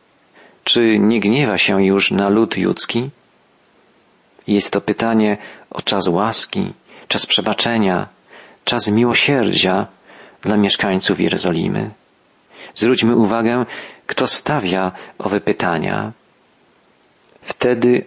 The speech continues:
anioł pański zapytał tymi słowami: "Panie zastępów, czy długo jeszcze nie przebaczysz Jerozolimie i miastom Judy,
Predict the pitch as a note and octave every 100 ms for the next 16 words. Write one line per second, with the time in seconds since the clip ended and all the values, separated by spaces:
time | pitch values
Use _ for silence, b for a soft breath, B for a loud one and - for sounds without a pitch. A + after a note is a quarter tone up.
0 | - A#2+ B2+ C3 C#3+ D3 B2+ G#2+ F2 E2+
1 | - - G#2+ F#2 - B2 B2+ A#2+ A2 B
2 | B _ D3+ C#3 C3 - B2+ F2+ D#2+ E2
3 | F2+ - _ _ _ B B B B _
4 | _ B2+ C3 C3+ C3 C3+ B2+ C3 - C#3
5 | A#2+ G2 - F#2+ - - _ _ _ b
6 | b b _ - A#2+ G#2 E3+ D#3 G#2+ A2
7 | - - A2 A2 - F2+ A2 A2+ G2+ F2+
8 | F#2+ G2+ F#2+ F#2+ F#2+ F#2 F#2+ A2 A2+ _
9 | B B B B G2 F#2+ A#2 - A#2 G2+
10 | G#2+ A2 G#2 G#2+